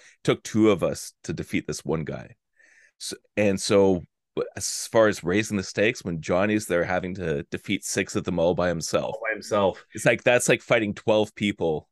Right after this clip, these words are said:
Speaker 2: Yeah.
Speaker 1: according to the information we had before.
Speaker 2: Yeah, and what's nice is, you know, the sonogram falls out and he looks at it. And at this point, you know, he'd, he'd hit, he'd gotten some good licks in, but they had really ganged up on him. And he says that,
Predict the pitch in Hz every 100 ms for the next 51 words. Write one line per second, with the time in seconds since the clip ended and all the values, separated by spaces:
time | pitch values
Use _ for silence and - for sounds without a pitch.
0 | - 120 98 85 120 110 98 110 95 98
1 | 104 104 95 98 - 90 90 82 69 -
2 | 73 - - 139 147 - 156 160 143 117
3 | 123 123 82 85 - 143 160 143 135 131
4 | - 120 113 107 98 95 95 _ _ 92
5 | 90 90 131 - - 101 107 - 107 175
6 | 190 165 123 104 - - - 180 151 202
7 | 170 143 156 135 - _ _ 139 202 220
8 | 180 214 208 202 170 156 143 139 139 120
9 | 123 - 101 95 92 120 120 104 - 104
10 | 98 113 104 107 101 92 90 95 92 90
11 | - - _ _ 113 117 104 131 127 127
12 | 120 127 -